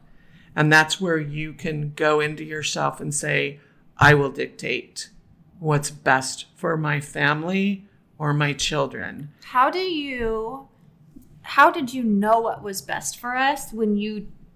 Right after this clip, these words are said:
Speaker 2: weren't necessarily given the best for yourself? Because I think a lot of people maybe who are listening to this, who are in the situation of,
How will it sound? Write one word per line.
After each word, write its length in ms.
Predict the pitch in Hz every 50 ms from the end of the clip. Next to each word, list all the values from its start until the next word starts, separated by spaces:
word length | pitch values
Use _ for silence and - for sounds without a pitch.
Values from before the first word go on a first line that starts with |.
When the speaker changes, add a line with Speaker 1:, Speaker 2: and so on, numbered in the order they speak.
| _
Speaker 2:
weren't 280 | - 226 220 220 208 208
necessarily 600 | 214 214 214 214 202 - 208 196 190 196 190 185
given 320 | 180 190 185 185 190 190
the 80 | 190 185
best 380 | 175 175 175 170 - - -
for 80 | - 185
yourself? 600 | 175 175 170 170 - - - 180 165 - - -
Because 240 | - 202 208 233 214
I 80 | 208 202
think 260 | - - 285 330 320
a 60 | 294
lot 240 | 254 226 220 220 214
of 80 | 208 208
people 480 | - 226 208 214 208 196 196 196 - - - - - _ -
maybe 300 | - 214 214 208 220 214
who 100 | 214 208
are 140 | 190 185 180
listening 540 | 185 202 233 277 262 - 233 226 214 202 190
to 140 | - 214 196
this, 260 | 196 190 185 190 -
who 140 | - 214 202
are 140 | 196 202
in 120 | 220 247 247
the 80 | 233
situation 680 | 226 233 - 208 - - 202 190 202 214 214 - 220 196
of, 180 | 190 180 175 -